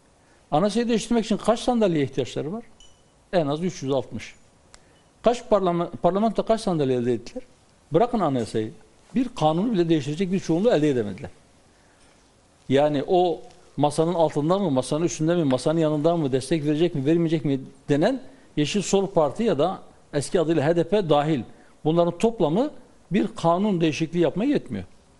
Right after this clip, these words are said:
Peki ne olacak? En büyük projeniz çöktü.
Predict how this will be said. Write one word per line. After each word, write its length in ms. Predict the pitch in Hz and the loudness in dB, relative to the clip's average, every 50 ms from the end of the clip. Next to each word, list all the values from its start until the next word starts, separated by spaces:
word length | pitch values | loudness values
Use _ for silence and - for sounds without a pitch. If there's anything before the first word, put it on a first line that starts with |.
| _ _ _ _ _ - | _ _ _ _ _ -4
Peki 200 | 156 165 196 226 | -2 2 2 4
ne 40 | 269 | 4
olacak? 300 | 311 320 208 160 180 196 - - - - - - - | 2 2 2 0 0 -2 -4 -14 -20 -20 -10 -2 0
En 160 | 220 240 233 | 2 2 2
büyük 180 | 214 220 214 214 | 2 0 2 2
projeniz 380 | 214 220 202 190 196 220 208 | 2 2 4 2 2 0 0
çöktü. 400 | - 190 151 - - 131 113 - | 0 0 0 0 0 -4 -4 -4